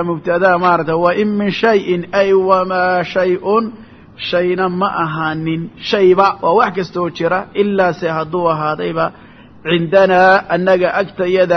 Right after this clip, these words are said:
ayuu ku sugan yahay, khazaa'inuhu, shaygaa khasnadihiisu. Cindanaa, agtayada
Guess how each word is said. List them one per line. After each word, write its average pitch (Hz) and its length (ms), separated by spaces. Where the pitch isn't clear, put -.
ayuu 180 300
ku - 180
sugan 180 420
yahay, 165 360
khazaa'inuhu, 165 1400
shaygaa 175 500
khasnadihiisu. 151 880
Cindanaa, 202 640
agtayada 202 560